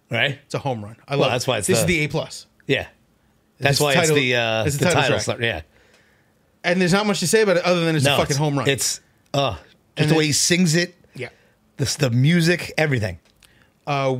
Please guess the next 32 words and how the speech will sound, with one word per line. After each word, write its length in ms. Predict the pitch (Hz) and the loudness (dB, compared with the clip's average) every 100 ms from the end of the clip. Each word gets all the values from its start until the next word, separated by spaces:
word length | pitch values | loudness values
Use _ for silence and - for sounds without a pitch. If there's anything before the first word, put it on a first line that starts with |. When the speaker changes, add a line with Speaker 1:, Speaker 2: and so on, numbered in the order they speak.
| 123 | -4
Speaker 2:
We 140 | 147 | -4
Strive 340 | 151 - 156 156 | -4 -2 -2 -2
for 80 | |
Excellence. 680 | 156 165 - 214 233 - - _ _ _ _ _ _ _ - | -2 -4 -2 -4 -4 -6 -14 _ _ _ _ _ _ _ -12
I 60 | |
give 140 | 202 285 | -6 -4
it 60 | |
a 40 | 311 | -4
B. 500 | 151 147 190 302 - _ - | -2 -2 -2 -4 -10 _ -4
Speaker 1:
Okay. 380 | 135 123 139 151 _ | 0 2 0 -4 _
Speaker 2:
It's 80 | 170 | 2
good. 320 | 202 214 214 _ - | 4 4 0 _ -2
Speaker 1:
Yeah. 220 | 160 87 _ _ _ | -2 -2 _ _ _
Speaker 2:
Heavy. 380 | - 170 196 196 _ _ _ _ _ _ _ _ _ _ | -2 0 0 -4 _ _ _ _ _ _ _ _ _ _
It's 100 | - | -6
got 180 | 175 165 | -4 -2
some, 280 | 175 156 | -4 -4
some 200 | - 165 | -6 -8
push 260 | 151 185 - | -4 -6 -4
to 160 | 208 196 | 0 0
it. 100 | 202 | 0
Speaker 1:
Mm-hmm. 380 | 156 147 180 - _ _ _ _ _ _ _ _ | 0 0 0 -4 _ _ _ _ _ _ _ _
Speaker 2:
Uh, 520 | - 139 143 139 135 127 123 - _ _ _ _ _ _ _ - | -8 -4 -4 -4 -6 -10 -14 -20 _ _ _ _ _ _ _ -6
I 80 | 220 | -6
don't 160 | 302 | -6
quite, 420 | - - 226 240 - _ _ _ _ _ | -10 -6 -4 -4 -10 _ _ _ _ _
I 60 | 208 | -14
don't 120 | 214 | -14
think 200 | - 214 | -14 -12
I 40 | 208 | -10
was 160 | 190 | -10
looking. 360 | 196 208 208 | -8 -8 -8